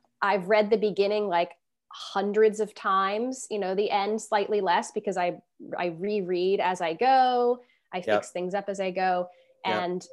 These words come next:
Speaker 1: you know, so I might do, like, one or two more read throughs and then, like, I send it to my agent. Like, I'm like,
Speaker 2: Yeah.
Speaker 1: "Okay, it's done," you know? So I have a little bit of a different process than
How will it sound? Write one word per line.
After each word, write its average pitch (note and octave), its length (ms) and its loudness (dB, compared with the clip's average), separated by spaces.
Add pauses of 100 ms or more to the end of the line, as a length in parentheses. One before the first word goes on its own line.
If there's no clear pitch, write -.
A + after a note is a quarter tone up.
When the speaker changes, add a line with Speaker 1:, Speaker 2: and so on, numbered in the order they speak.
(180)
Speaker 1:
you G#3 100 -4
know, F#3 100 -2
so G3+ 180 0
I G3 140 4
might G#3+ 280 -2
do, F#3+ 500 0 (220)
like, F3 240 -6
one F3+ 200 -4
or F#3+ 100 -4
two G3+ 200 -4
more F#3 180 -4
read F3+ 260 -6
throughs A#3+ 220 0
and F#3 140 -4
then, E3+ 140 -2
like, E3+ 180 -4
I E3 100 -6
send F3+ 260 -8
it E3+ 100 -8
to - 80 -12
my D#3+ 140 -8
agent. - 320 -12 (140)
Like, - 140 -14
I'm - 100 -8
like, - 160 -8
Speaker 2:
Yeah. A4+ 260 4
Speaker 1:
"Okay, F#4+ 40 0
it's E4 140 -4
done," C4 400 0
you G3 100 -6
know? F3+ 180 -2 (380)
So F3 680 -2 (320)
I G3 100 -4
have G#3 200 -2
a G#3 40 2
little C4 260 2
bit C4 120 2
of A3+ 80 0
a G#3+ 60 0
different G3 420 -4 (260)
process F#3 560 -4
than E3+ 520 -4